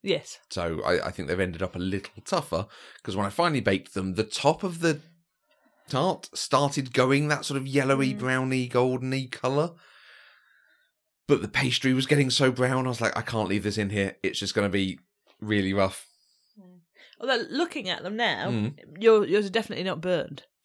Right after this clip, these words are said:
Speaker 2: No.
Speaker 1: So I think you took them out in time.
Speaker 2: Yeah, I think I did okay, but I think, uh, th-, th-,
Speaker 1: Yeah.
Speaker 2: certainly there were some at the back of the oven that were looking much, much browner and really going
Speaker 1: Fair
Speaker 2: that
Speaker 1: enough.
Speaker 2: way. So,
Speaker 1: Fair
Speaker 2: yeah.
Speaker 1: enough.
Speaker 2: Okay. I've never had these before.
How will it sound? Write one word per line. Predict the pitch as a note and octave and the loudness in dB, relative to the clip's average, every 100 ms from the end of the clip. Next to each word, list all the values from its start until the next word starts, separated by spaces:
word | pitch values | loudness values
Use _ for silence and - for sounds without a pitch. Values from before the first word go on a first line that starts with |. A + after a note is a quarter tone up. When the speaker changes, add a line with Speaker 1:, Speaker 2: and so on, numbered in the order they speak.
| _ | _
Speaker 2:
No. | F#3 C3 G2 - - - | 4 6 4 0 -8 -12
Speaker 1:
So | - | 0
I | F#3 | 0
think | A3 F3+ | 0 -2
you | G3 | -4
took | G#3 E3 | -2 -2
them | F#3 | 0
out | F3+ - | -2 -4
in | D#3 | -6
time. | G3 F#3 B2+ | 0 0 4
Speaker 2:
Yeah, | B2+ G#2 | 6 6
I | |
think | A#2 D#3 | 6 4
I | D3 | 4
did | C#3 B2+ | 6 6
okay, | A#2+ C#3 A2 | 6 4 2
but | F2+ | 2
I | - | 0
think, | A#2+ A2 - | 0 0 0
uh, | |
th-, | - G#2+ - | 0 -2 0
th-, | - | -2
Speaker 1:
Yeah. | D#3+ | 2
Speaker 2:
certainly | D#3 B2 | 2 4
there | A#2+ | 2
were | A#2 A#2+ | 6 4
some | A#2+ A2+ | 4 -2
at | F#2 | -2
the | A2 | 0
back | G2 D2 - | 0 0 -6
of | E2+ | -4
the | F2 | -2
oven | D#2+ D#2+ E2+ E2+ _ | -4 -6 -10 -14 _
that | F2+ | -2
were | F#2 | 0
looking | G2 F#2 F2+ F2 | -2 -4 -6 -6
much, | E2+ - D#2+ | -6 -8 -10
much | D2 | -12
browner | - D2+ D2+ D#2+ | -8 -8 -8 -10
and | E2 | -8
really | D#2+ - | -8 -6
going | - D3+ | -6 -6
Speaker 1:
Fair | |
Speaker 2:
that | - | -8
Speaker 1:
enough. | - | -12
Speaker 2:
way. | - - | -14 -16
So, | - - | -14 -14
Speaker 1:
Fair | - C#3 F#2 - | -8 -6 -6 -8
Speaker 2:
yeah. | |
Speaker 1:
enough. | - - - _ _ - | -10 -12 -20 _ _ -14
Speaker 2:
Okay. | A#2+ F#3+ F3+ - - - - - _ | 4 8 8 6 -12 -20 -20 -20 _
I've | D3+ G#3 G3 | 4 4 4
never | F#3 | 0
had | D3+ C#3 | 0 -2
these | G#2+ F#2+ | -4 -4
before. | G2+ - E3 | -4 -2 -2